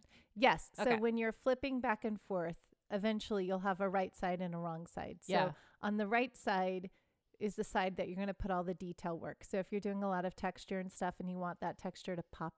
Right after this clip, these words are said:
Speaker 1: out,
Speaker 2: Mm-hmm.
Speaker 1: 'cause a lot of textured stitches are one-sided,
Speaker 2: Right.
Speaker 1: that becomes your right side.
Speaker 2: Yes. But this one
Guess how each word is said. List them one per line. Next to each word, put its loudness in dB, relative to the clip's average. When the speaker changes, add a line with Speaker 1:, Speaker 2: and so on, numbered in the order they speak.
Speaker 1:
out, 4
Speaker 2:
Mm-hmm. -4
Speaker 1:
'cause 0
a 2
lot 4
of -2
textured -4
stitches -6
are 0
one-sided, -2
Speaker 2:
Right. 2
Speaker 1:
that 4
becomes -4
your 0
right 0
side. -4
Speaker 2:
Yes. -4
But -8
this 6
one 0